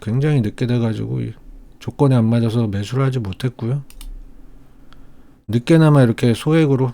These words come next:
잠깐 들어가서 앞에 영상 보신 대로 지켜보다가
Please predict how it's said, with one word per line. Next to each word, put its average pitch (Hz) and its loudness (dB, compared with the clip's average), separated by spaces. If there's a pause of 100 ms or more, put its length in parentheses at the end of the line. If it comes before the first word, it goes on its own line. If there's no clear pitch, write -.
(140)
잠깐 117 -2
들어가서 107 -2
앞에 104 -6
영상 104 -2
보신 104 -6
대로 107 -6 (1300)
지켜보다가 123 2